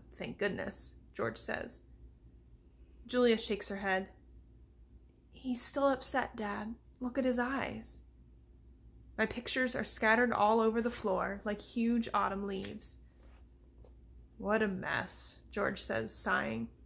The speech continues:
"Wish I hadn't bothered sweeping tonight." "Do you think Ivan's okay?" Julia asks.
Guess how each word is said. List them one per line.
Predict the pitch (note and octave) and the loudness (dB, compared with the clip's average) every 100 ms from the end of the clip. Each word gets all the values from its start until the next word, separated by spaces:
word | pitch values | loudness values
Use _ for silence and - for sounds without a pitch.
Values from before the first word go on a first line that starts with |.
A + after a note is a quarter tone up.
| - | -8
"Wish | G3+ - | -4 -2
I | |
hadn't | G3+ G#3 G3+ | 2 2 2
bothered | G#3 G3+ G#3+ G#3 | 4 4 4 0
sweeping | - A3+ G3+ D#3+ E3 | -2 -2 -2 -6 -10
tonight." | - F3 E3 - - - - - - - - - - - - - | -4 -4 -2 -6 -12 -20 -20 -20 -20 -20 -20 -20 -20 -20 -20 -14
"Do | C4+ | -4
you | C4+ C4+ C4 - - - - | -2 -2 -4 -16 -20 -20 -20
think | - C4+ C4+ | -6 -2 0
Ivan's | C#4 C#4+ C#4 B3+ | 2 2 2 2
okay?" | A3+ - A3 A#3 E4 - - - - - - | 2 0 -2 -2 -4 -8 -20 -20 -20 -20 -16
Julia | - C4 C4+ | -4 0 4
asks. | C4+ C#4+ - - - | 6 4 0 -8 -12